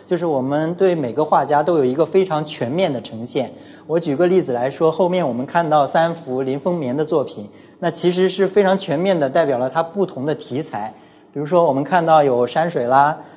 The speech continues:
然后有静物，还有这个戏曲人物，也就是说人物画。呃，尤其是这里要说一说这幅戏曲人物，那我们以前看到的林风眠的作品呢，大多数是一个人物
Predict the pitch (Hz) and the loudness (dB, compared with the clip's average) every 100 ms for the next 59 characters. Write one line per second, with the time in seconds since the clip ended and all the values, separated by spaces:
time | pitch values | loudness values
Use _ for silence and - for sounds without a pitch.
0 | - 135 175 151 123 - 196 156 165 156 | -6 2 4 4 2 2 2 2 2 0
1 | 107 - - _ _ _ _ _ - 135 | 0 -8 -20 _ _ _ _ _ -8 0
2 | 151 143 117 - 139 131 120 113 - 185 | 4 4 2 0 -2 0 0 -2 -4 -4
3 | - 131 117 139 143 120 143 143 151 135 | -2 -2 -2 0 0 0 -2 0 0 2
4 | 123 170 143 151 104 - - - - - | 0 0 2 2 2 -8 -20 -20 -16 -4
5 | 143 143 165 233 - 214 226 208 226 175 | 0 4 6 6 2 -2 0 2 4 6
6 | 190 180 208 202 208 196 202 196 - 160 | 6 6 4 6 6 4 4 2 2 -2
7 | 170 190 143 120 135 175 - 175 208 165 | 0 -2 0 0 0 2 0 0 2 2
8 | 139 165 190 175 135 127 - 143 185 226 | 2 0 -2 -6 -8 -8 -4 -4 -2 0
9 | 202 180 156 135 160 185 151 147 165 180 | 2 2 0 -2 -4 -4 -2 -2 -2 -2
10 | - 123 131 170 151 160 160 170 160 - | -2 -6 -2 0 2 -2 -2 -8 -8 -6
11 | 147 135 170 - 156 135 160 135 | -4 -4 -4 -2 -2 0 -2 -2